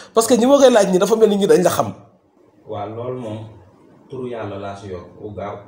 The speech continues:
Speaker 2: boo xam ne ku ma si ñaanal du passé juróom-ñetti fan.
Speaker 1: Allahu akbar.
Speaker 2: Ma ñaanal la ko. Wàllum këyit moom,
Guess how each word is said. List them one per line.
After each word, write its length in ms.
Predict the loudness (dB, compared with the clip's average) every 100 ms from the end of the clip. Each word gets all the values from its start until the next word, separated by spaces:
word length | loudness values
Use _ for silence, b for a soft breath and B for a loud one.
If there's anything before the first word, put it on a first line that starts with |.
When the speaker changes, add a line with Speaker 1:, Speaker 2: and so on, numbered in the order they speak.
| -16
Speaker 2:
boo 140 | -16 -14
xam 180 | -14 -12
ne 120 | -14 -16 _ _
ku 100 | -20
ma 120 | -18 -16
si 200 | -16 -14
ñaanal 260 | -12 -12
du 60 | -14
passé 300 | -14 -16 -16
juróom-ñetti 460 | -16 -16 -14 -16 -18
fan. 160 | -20 -20 -20 _ -6
Speaker 1:
Allahu 220 | -4 -4
akbar. 220 | -6 -8 -8
Speaker 2:
Ma 80 |
ñaanal 320 | -12 -14 -14 -14
la 60 |
ko. 120 | -14 -12
Wàllum 240 | -12 -14 -14
këyit 180 | -14 -12
moom, 160 | -14